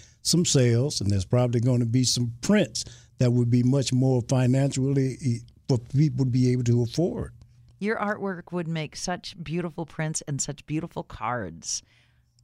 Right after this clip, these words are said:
Speaker 1: Well, I, I've done greeting cards. Actually, I s-, that's one of the ways that I was allowed to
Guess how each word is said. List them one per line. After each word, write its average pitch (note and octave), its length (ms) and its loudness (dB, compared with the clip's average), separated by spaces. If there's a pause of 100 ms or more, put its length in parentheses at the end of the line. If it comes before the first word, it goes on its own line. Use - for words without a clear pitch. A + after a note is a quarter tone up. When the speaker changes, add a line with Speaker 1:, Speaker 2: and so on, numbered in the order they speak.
(200)
Speaker 1:
Well, A2+ 160 4
I, B2+ 80 4
I've C#3 320 2
done A3 300 4
greeting B2+ 360 0
cards. F#2 300 0
Actually, D#3 400 2
I E3+ 100 2
s-, - 180 -2 (260)
that's C#3 200 0 (240)
one F3 320 2
of G#3+ 60 2
the D3+ 80 4
ways B2+ 420 2
that B2+ 140 0
I C3 100 2
was B2+ 220 0
allowed B2+ 600 0
to A2+ 320 2